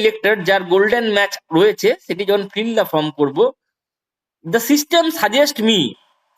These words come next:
যে এই যে ব্যক্তি, যে বিবি আহারাবি, এনার নাম ছিল, কোথায় ছিল?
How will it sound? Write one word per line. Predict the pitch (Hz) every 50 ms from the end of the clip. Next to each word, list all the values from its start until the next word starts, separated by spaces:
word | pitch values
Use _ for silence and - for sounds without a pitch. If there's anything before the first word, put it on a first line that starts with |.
| _ _ _ _ _
যে | 120 123 147 190 226 277 294 294 - - _ _ _ _ _ _ _
এই | 175 233 302 320 285 285
যে | 294 254 220
ব্যক্তি, | 220 208 - - 262 247 214 180
যে | 196 208 175 170
বিবি | 208 214 202 247 269 277 285 254 - - _ _ _ _ _ _ _ _
আহারাবি, | - 156 185 220 240 240 220 190 185 151 185 269 - - _ _ _ _ _ _ _ 165
এনার | 175 202 233 254 294 320 285 - - _ _ _ _ _ _ _ _ -
নাম | 156 170 185 208 247 277 262 254
ছিল, | - 277 240 247 262 311 302 262 - - _ _ _ _ _ _ _ _ _ _ _ _ _ _ _ - - _ _ _ _ _ _ _ _ _ _ _ _ _ _ _ _ _
কোথায় | 185 190 240 262 269 262
ছিল? | - 285